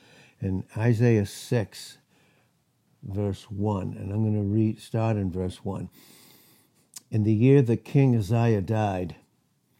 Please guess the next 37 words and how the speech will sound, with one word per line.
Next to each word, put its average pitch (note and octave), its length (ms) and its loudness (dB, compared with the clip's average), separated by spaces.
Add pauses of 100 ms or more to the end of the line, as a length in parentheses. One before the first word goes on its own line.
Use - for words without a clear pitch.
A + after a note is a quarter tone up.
(340)
he G2 100 -2
said, G#2+ 180 0
"I G#2+ 120 0
saw B2+ 340 2
the A#2 80 4
Lord. G#2 720 0 (760)
I, G#2+ 240 -4
I G#2+ 200 -6
saw A#2 500 0
also A#2 720 -2 (560)
the G2 80 -6
Lord." G2+ 340 -4
So A2+ 160 -4
there B2+ 140 2
was A#2+ 180 -2
an A2 120 -2
also. A#2 680 -8 (760)
Again, C3+ 240 8
we've C3+ 180 8
shared C3 320 2
this A2 180 0
before, A2 480 -2
but G#2 220 -8 (840)
Uzziah C#3+ 500 4
was A2+ 220 -2
a G2+ 60 -2
godly A2+ 580 0
king, G#2+ 480 -2
and G#2 140 -2
he C3 120 2
reigned B2 480 4
for G2+ 120 -6
fifty-two B2 640 -2
years. G#2+ 400 0
Can A2 240 0
you C#3 80 -4
imagine A2 560 -2